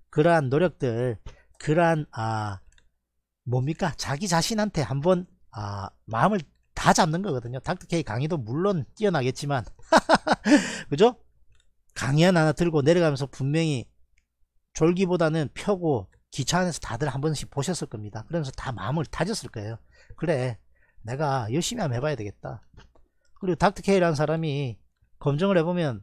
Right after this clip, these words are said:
헛소리만 날리는 게 아니라 그래도 조금 믿음이 있다. 그런 믿음이 있으면 같이 하시면 되는 겁니다. 아시겠죠? 그래서 결국은, 아, 열아홉 분 모시고 맨 마지막 엔딩곡을 부를 땐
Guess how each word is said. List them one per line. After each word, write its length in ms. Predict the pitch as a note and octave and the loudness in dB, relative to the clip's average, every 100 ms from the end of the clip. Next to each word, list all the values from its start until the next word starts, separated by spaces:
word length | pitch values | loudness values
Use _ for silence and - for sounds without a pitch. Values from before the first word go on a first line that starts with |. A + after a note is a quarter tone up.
| - | -6
헛소리만 440 | E3+ A3 G#3+ F3 | -2 0 2 2
날리는 300 | E3 F3 E3 | 0 0 -2
게 60 | C#3 | -2
아니라 200 | C3 D#3 | -4 -4
그래도 220 | C3+ D#3+ | -4 -6
조금 340 | D3+ D3 D3 C#3 - | -6 -6 -4 -6 -6
믿음이 340 | E3 G3 F3 | -4 -2 -4
있다. 320 | G3 C#3 G2 - _ | -2 -4 -4 -10 _
그런 280 | - F#3 D3 | -6 -2 -2
믿음이 240 | F3 G3+ | -2 -2
있으면 240 | C#3+ F#3 F3 | -4 -4 -8
같이 320 | - - - | -8 -8 -2
하시면 260 | G3 D#3+ E3 | -2 -2 -6
되는 180 | A2 A2 | -8 -10
겁니다. 360 | G2 F#2+ G2 - - | -12 -14 -16 -18 -16
아시겠죠? 460 | G#2+ A#2 - G2+ A2 - _ - _ - G2 - _ - _ _ _ _ _ _ _ _ _ _ _ _ _ _ - _ _ _ _ - _ - - - - - - - _ _ _ _ _ - | -12 -14 -12 -12 -12 -16 _ -20 _ -20 -20 -20 _ -20 _ _ _ _ _ _ _ _ _ _ _ _ _ _ -20 _ _ _ _ -20 _ -20 -20 -20 -20 -20 -20 -20 _ _ _ _ _ -6
그래서 180 | D3+ | -6
결국은, 720 | - D#3+ E3 F3 E3+ E3+ E3 D3 | 2 2 4 2 4 6 6 4
아, 540 | A#2+ B2 A#2+ A#2 A#2 | 0 0 0 0 0
열아홉 360 | A2+ C3+ D#3+ D3 | 2 4 4 4
분 100 | D3 | -2
모시고 640 | B2+ B2 D3 D#3 C#3+ A#2+ - _ _ _ | -2 -2 -2 0 2 0 -6 _ _ _
맨 260 | A#2 A#2+ C3+ | -4 0 2
마지막 420 | B2 A#2+ D3 D3 - | 0 0 0 0 0
엔딩곡을 560 | D#3 D#3+ D#3 C#3 B2 | -2 0 0 0 0
부를 220 | - A#2 | -2 -8
땐 280 | A2 B2+ G#2 | -2 -2 -2